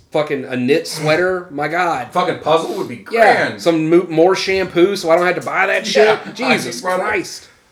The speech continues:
Speaker 2: Uh.
Speaker 1: Please. Pots and pans for the kitchen?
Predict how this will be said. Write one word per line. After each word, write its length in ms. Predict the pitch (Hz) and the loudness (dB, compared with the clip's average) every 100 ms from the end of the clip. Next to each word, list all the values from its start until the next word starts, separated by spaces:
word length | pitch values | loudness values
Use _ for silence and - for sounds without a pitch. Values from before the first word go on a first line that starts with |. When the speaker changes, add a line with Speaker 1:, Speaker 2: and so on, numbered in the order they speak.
| _ - | _ -16
Speaker 2:
Uh. 380 | 143 135 120 110 | -12 -10 -10 -8
Speaker 1:
Please. 880 | 113 196 226 190 - - - - _ _ _ _ _ _ _ _ _ _ | 0 2 2 -4 -8 -10 -10 -10 _ _ _ _ _ _ _ _ _ _
Pots 340 | - 196 214 180 | -2 -2 -4 -8
and 100 | 165 | -2
pans 440 | 170 180 220 214 | 0 2 0 0
for 100 | - | -6
the 60 | 156 | -6
kitchen? 680 | - 214 247 269 254 247 | 2 2 2 -6 -8 -12